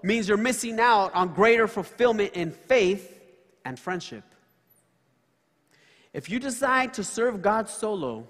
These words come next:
you're missing out on an aspect of faith that God intended for you to have.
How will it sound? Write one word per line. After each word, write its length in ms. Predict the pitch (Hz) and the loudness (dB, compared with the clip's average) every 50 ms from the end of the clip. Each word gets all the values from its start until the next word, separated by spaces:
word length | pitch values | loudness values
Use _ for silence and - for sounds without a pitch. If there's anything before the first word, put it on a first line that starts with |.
| _ _ _ _ _ _ _ _ _ _ _ _ | _ _ _ _ _ _ _ _ _ _ _ _
you're 120 | _ 127 131 | _ -8 -4
missing 400 | 160 196 214 208 - 233 220 220 | -2 -2 -2 -4 -4 -6 -2 0
out 180 | 214 202 202 180 | 2 2 2 2
on 140 | 160 143 139 | 2 0 -2
an 120 | 135 135 | -4 -2
aspect 500 | - 160 196 185 - - - 196 - - | -2 -2 -4 -4 -6 -10 -10 -12 -10 -10
of 80 | 156 131 | -14 -14
faith 640 | - - 175 180 202 226 214 - - - - - _ _ _ _ _ _ _ _ | -10 -8 -4 -4 -4 -4 -8 -14 -18 -20 -20 -20 _ _ _ _ _ _ _ _
that 140 | 127 127 | -10 0
God 220 | 123 151 170 185 202 | 4 4 4 6 4
intended 460 | 190 180 - - 180 190 170 147 131 | 0 -6 -6 -6 -6 -6 -6 -6 -10
for 140 | - - 131 | -10 -14 -12
you 140 | 127 147 147 | -10 -8 -8
to 80 | 147 | -8
have. 260 | 143 139 117 101 98 | -8 -8 -8 -10 -12